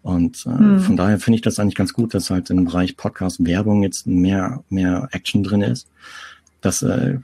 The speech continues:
Speaker 1: ja, ich, ich würd so sagen, im Vergleich zu Amerika liegen wir so zwei Jahre zurück ungefähr. Also in
Speaker 2: Mhm.
Speaker 1: Amerika gab's das schon früher. Und, ähm, also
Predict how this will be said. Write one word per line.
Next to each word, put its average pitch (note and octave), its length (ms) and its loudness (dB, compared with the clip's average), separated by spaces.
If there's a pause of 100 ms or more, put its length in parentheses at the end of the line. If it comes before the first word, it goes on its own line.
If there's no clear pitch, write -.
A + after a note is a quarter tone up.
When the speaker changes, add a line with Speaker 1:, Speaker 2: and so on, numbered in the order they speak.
(180)
Speaker 1:
ja, - 300 -2 (580)
ich, A#2+ 340 -4
ich - 220 -8
würd B2 100 2
so A#2 120 -2
sagen, A#2 400 2
im G2+ 100 -2
Vergleich G#2+ 300 -6
zu G#2+ 100 -4
Amerika A2+ 400 -2
liegen A2 220 0
wir G#2 140 -2
so G2+ 420 -4 (420)
zwei G#2 240 -6
Jahre G2 260 -2
zurück - 380 -10
ungefähr. - 400 -12 (500)
Also F#2 160 -8
in F2+ 100 0
Speaker 2:
Mhm. F#2 60 6
Speaker 1:
Amerika G#2+ 400 2
gab's F#2 220 -8
das - 120 -12
schon F#2 200 -4
früher. A2+ 460 -6 (580)
Und, F2+ 340 -2
ähm, F2+ 540 2
also F2+ 260 0